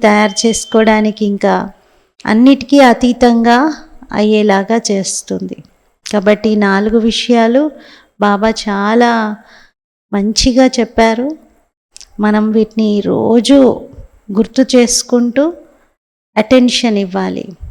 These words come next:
అమృతవేళ నుండి మన యొక్క పురుషార్థం యొక్క బండి ఫాస్ట్గా ముందుకు వెళ్ళాలి. ఎంతెంత శుభ సంకల్పాలు చేయడాన్ని మనం పెంచుకుంటామో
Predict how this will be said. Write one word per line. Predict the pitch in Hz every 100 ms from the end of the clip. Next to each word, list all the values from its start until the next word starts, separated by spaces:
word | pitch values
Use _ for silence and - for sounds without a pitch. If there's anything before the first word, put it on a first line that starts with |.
| - - - _ _ _ - - - -
అమృతవేళ | 214 254 269 262 262 254
నుండి | 254 254 254 294 370 - - _ 202 220
మన | 226
యొక్క | 220 214 226 214 208 202 - _
పురుషార్థం | 233 226 - 240 202 220 220 220
యొక్క | 208 - 214 196 202 202 _ _ 196
బండి | 202 208 220 233 - -
ఫాస్ట్గా | 214 214 233 - 240 220 220 214
ముందుకు | 208 202 202
వెళ్ళాలి. | 196 196 190 190 190 190 _ _ _ _ _ _ _ _ _ _ _ _ _ _ 240
ఎంతెంత | 220 220 247 247 254
శుభ | 254 - 208 240 240
సంకల్పాలు | 233 226 233 226 226 220 233 233
చేయడాన్ని | 233 220 214 208 214 214 214
మనం | 214 208 208
పెంచుకుంటామో | 208 202 - - 226 220 208 202 208